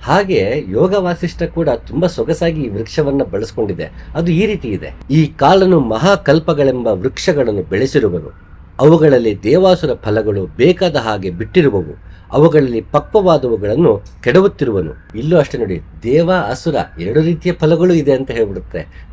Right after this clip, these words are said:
ಯೋಗ ವಾಸಿಷ್ಠ. ಇಲ್ಲಿ ಬರೀ ಒಳಿತು ಮಾತ್ರವಲ್ಲ, ಕೆಡುತು ಕೂಡ ಇದೆ, ಎರಡೂ ಕೂಡ ಇದೆ. ಯಾವುದು ಪಕ್ವವಾಗುತ್ತೋ ಅದು ಕೆಡುತ್ತಾ ಹೋಗ್ತಿರುತ್ತೆ. ಈ ಕಾಲವೆನ್ನುವುದು ಎಲ್ಲೂ ನಿಲ್ಲುವಂಥದ್ದಲ್ಲ,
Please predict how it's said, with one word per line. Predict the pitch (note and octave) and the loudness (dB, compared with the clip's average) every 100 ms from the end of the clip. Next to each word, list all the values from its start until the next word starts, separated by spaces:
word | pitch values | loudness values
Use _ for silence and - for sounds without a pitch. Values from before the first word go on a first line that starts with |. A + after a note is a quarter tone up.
| - | -2
ಯೋಗ | A2+ | 0
ವಾಸಿಷ್ಠ. | A#2+ A2 G2 G2 - | 2 -2 -4 -10 -10
ಇಲ್ಲಿ | D#2+ F#2+ | -10 -8
ಬರೀ | G#2+ G#2 C3+ D#3 - - - | -6 -2 -2 -4 -10 -14 -4
ಒಳಿತು | A#2 D3+ D#3 | -2 0 0
ಮಾತ್ರವಲ್ಲ, | C3+ A#2+ A2+ F#2 E2 G#2+ D3 - | -2 -2 -6 -8 -8 -8 -10 -12
ಕೆಡುತು | F#2+ C#3 G#3 | -10 -4 -4
ಕೂಡ | - C#3 | -4 -4
ಇದೆ, | A#2 G2 | -4 -4
ಎರಡೂ | E2 D2+ F#2 | -8 -6 -4
ಕೂಡ | F#3+ E3 C#3+ | -4 -2 -2
ಇದೆ. | G#2+ F#2 | -2 -4
ಯಾವುದು | E2+ F3 A3 | -2 -2 -2
ಪಕ್ವವಾಗುತ್ತೋ | - D3+ - D3+ A2 G#2+ A2 | -4 -8 -2 -2 -2 -6 -4
ಅದು | D#3 F3 - - | -4 -8 -16 -18
ಕೆಡುತ್ತಾ | - B2 E3+ F#3 | -6 -4 -2 -2
ಹೋಗ್ತಿರುತ್ತೆ. | E3 C#3 - C3 A#2 - A2 | -4 -6 -8 -8 -10 -4 -4
ಈ | |
ಕಾಲವೆನ್ನುವುದು | F#2+ - G#2 C#3 C3 A#2+ G#2+ A2+ | -4 -6 -4 -4 -4 -6 -6 -6
ಎಲ್ಲೂ | D3+ F#2 C3 A#2+ | -8 -6 -4 -4
ನಿಲ್ಲುವಂಥದ್ದಲ್ಲ, | G#2 C3+ C3+ - G#2 F#2+ | -4 -4 -4 -6 -8 -6